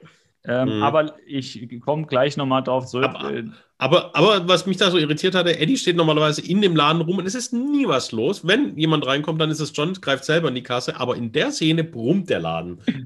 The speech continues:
Speaker 2: Er
Speaker 1: Ja,
Speaker 2: brummt einfach.
Speaker 1: es
Speaker 2: Ja,
Speaker 1: ist
Speaker 2: das
Speaker 1: halt,
Speaker 2: ist so.
Speaker 1: wie man's braucht. Die Autoren schieben sich zurecht.
Speaker 2: Und schon mal
Speaker 1: Wie
Speaker 2: aufgefallen, John gehört der Laden,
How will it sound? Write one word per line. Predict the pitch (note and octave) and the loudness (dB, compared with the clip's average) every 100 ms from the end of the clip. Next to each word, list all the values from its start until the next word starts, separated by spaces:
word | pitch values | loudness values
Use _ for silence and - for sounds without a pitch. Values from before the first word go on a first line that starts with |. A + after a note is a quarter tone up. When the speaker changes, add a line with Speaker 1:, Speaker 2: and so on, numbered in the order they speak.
| - | -10
Speaker 2:
Er | A#2 A#2+ G#2 | -4 -4 0
Speaker 1:
Ja, | A2+ | 0
Speaker 2:
brummt | D3+ D#3+ | 2 -2
einfach. | D#2+ E2+ E2+ D#2+ - | -8 -12 -14 -14 -6
Speaker 1:
es | A#2 F#2+ | -6 -4
Speaker 2:
Ja, | D3 | -4
Speaker 1:
ist | D#3 | -6
Speaker 2:
das | G#2 | -4
Speaker 1:
halt, | A2+ A#2+ | -4 0
Speaker 2:
ist | |
so. | |
Speaker 1:
wie | A#2+ | 0
man's | C3+ B2 - | 0 0 -2
braucht. | F#2+ G#2+ A2+ | -2 0 -2
Die | - | -4
Autoren | A2 - G#2+ A2+ | -4 -2 -2 0
schieben | A2 A#2+ C#3 C3 | -2 -2 -2 -2
sich | B2+ B2 - | -2 -6 -6
zurecht. | - G2+ A2 B2+ - - _ _ _ _ _ - | -6 -2 -2 -4 -10 -20 _ _ _ _ _ 0
Speaker 2:
Und | D3 A3+ - | 2 2 2
schon | |
mal | E3+ | 2
Speaker 1:
Wie | C#3+ | 4
Speaker 2:
aufgefallen, | - F3 D#3+ D#3 F#3 F#3+ _ _ _ _ | 2 -2 -2 -2 -4 -10 _ _ _ _
John | - D#3+ G#3 A3 _ | 2 2 2 -6 _
gehört | - C#3+ F#3+ G3+ | -2 2 2 2
der | D3 | 0
Laden, | C3+ D3+ | 0 -2